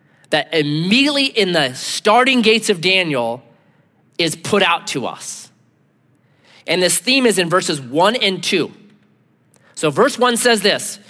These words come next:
"Nebuchadnezzar came, besieged Jerusalem." Right?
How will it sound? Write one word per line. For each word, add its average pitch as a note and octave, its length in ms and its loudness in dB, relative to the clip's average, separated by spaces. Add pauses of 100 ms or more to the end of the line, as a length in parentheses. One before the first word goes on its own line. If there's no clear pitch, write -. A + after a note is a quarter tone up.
(260)
"Nebuchadnezzar F#3+ 720 0
came, B3 420 2
besieged A3+ 440 0
Jerusalem." F3+ 520 2 (2000)
Right? B3+ 260 0